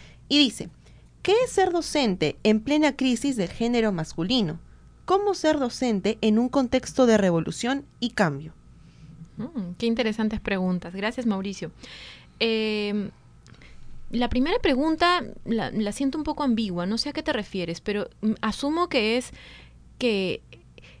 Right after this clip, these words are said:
Speaker 2: justamente en el ámbito educativo no hay muchos hombres que enseñen. Entonces, eh, esto yo creo que está cambiando. Poco a poco,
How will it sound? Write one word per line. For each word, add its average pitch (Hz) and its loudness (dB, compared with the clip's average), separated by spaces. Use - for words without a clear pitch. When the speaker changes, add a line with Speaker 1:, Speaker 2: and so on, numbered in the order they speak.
Speaker 2:
justamente 285 0
en 226 4
el 208 2
ámbito 277 4
educativo 233 2
no 233 6
hay 233 6
muchos 240 4
hombres 208 6
que 208 0
enseñen. 180 0
Entonces, 202 0
eh, 190 -2
esto 277 2
yo 311 0
creo 302 -2
que 302 -6
está 240 -4
cambiando. 196 0
Poco 247 0
a 269 -2
poco, 254 2